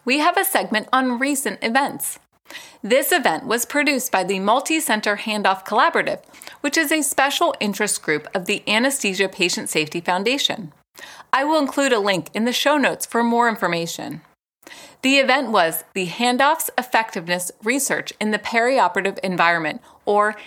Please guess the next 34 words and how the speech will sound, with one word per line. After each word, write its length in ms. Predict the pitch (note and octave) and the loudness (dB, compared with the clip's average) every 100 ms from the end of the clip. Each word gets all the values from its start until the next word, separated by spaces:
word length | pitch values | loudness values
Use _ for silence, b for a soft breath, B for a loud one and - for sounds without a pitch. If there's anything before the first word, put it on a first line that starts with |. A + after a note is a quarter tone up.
| B | B
hero 640 | _ - D4+ A#3 D#3 D#3+ A3+ _ | _ 0 2 4 4 0 -4 _
Design 460 | G#3 F#3 F3 F3 F#3+ | -4 2 2 2 -4
Studio, 500 | - C4+ F3+ C#3+ - B B | -4 -2 0 -2 -8 B B
held 260 | - D4 | 2 2
on 160 | C#4 B3+ | 2 0
February 480 | B3+ A#3 B3+ C4 C#4 | 0 0 2 2 0
fifteenth 600 | C4+ G#3 G3+ - F#3+ G3 - | -2 -4 -4 -6 -6 -6 -6
through 160 | A#3+ C#4 | -2 -2
sixteenth, 600 | - F#3 - F3 F3 - B B B | -2 -2 -2 -4 -6 -10 B B B
which 260 | A#3+ B3 A3 | 0 0 -2
yielded 580 | A3 B3+ A3 E3 - - A3+ | 2 2 2 0 -2 -4 -2
eighteen 500 | B3+ C4+ - C4 C4 | -2 -2 0 2 2
design 420 | C4 A3+ E3+ F#3 | 2 2 0 -2
solutions 580 | - F#3 E3+ - E3+ - - | -4 -2 -2 -2 -4 -4 0
over 260 | A#3+ C4 | 2 2
the 120 | D4+ | 0
course 360 | C#4+ - G3 - | 0 2 0 0
of 80 | F#3+ | -4
the 80 | F#3+ | -4
two-day 380 | - F#3 F3 | -2 0 0
workshop. 580 | F3 G#3+ - - D#3 - - _ _ _ B B B B | 2 0 0 -2 -2 -2 -14 _ _ _ B B B B
Funding 460 | - A#3 B3+ D#4+ | 0 2 2 0
for 140 | D#4 B3+ | 0 0
this 200 | A3+ B3+ | 2 0
event 400 | A3 D3+ E3+ - | 0 0 -2 -2
came 200 | C4+ C4+ | 0 2
from 140 | C#4+ | 0
the 180 | C4+ C4 - | 0 -2 0
Agency 480 | A#3+ C4 C4+ C#4+ | 0 0 0 0
for 140 | C#4 B3+ | 0 -2
Healthcare 540 | - G3+ G3+ A#3 G#3 | 2 0 0 -2 -2
Quality 460 | G3+ G3+ G3+ B3 B3+ | 2 2 2 2 0
and 140 | A3 | 0
Research. 560 | F3 E3 - - - | -2 -2 -6 -10 -18